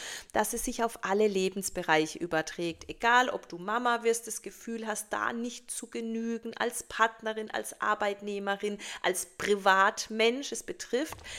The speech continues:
ganz häufig alle Bereiche und führt natürlich zu Problemen. Manche Menschen haben die Strategie, dass sie dann in eine Überforderung reinkommen, das heißt, noch mehr leisten wollen, noch besser werden wollen. Das ist das Muster, das ich von mir kenne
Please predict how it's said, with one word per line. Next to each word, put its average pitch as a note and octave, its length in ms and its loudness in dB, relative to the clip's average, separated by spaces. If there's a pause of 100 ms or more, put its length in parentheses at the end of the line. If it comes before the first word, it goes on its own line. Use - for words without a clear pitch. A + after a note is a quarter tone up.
(240)
ganz A3+ 360 2
häufig G3 480 4
alle F3+ 220 0
Bereiche F3+ 680 0
und F#3 180 -4
führt G#3+ 640 0
natürlich A3 580 -2
zu - 140 -6
Problemen. G3 760 0 (480)
Manche A#3+ 380 6
Menschen A#3 380 4
haben G#3 160 4
die G#3+ 100 -4
Strategie, A3 640 -2
dass G#3+ 200 2
sie G#3 140 -2
dann G3 240 0
in G3 140 -2
eine F#3 80 2
Überforderung C4 1040 2
reinkommen, A3+ 760 2
das G3+ 160 -8
heißt, G3 260 -4
noch A#3+ 500 0
mehr A#3+ 380 2
leisten A#3+ 680 2
wollen, B3 340 4
noch B3 300 2
besser B3+ 500 2
werden B3 460 4
wollen. B3+ 240 10
Das G3 180 -2
ist - 160 -6
das - 140 -8
Muster, G#3+ 320 0
das F#3+ 180 -4
ich G3+ 140 -10
von G#3 200 -2
mir B3 240 -2
kenne C4 460 0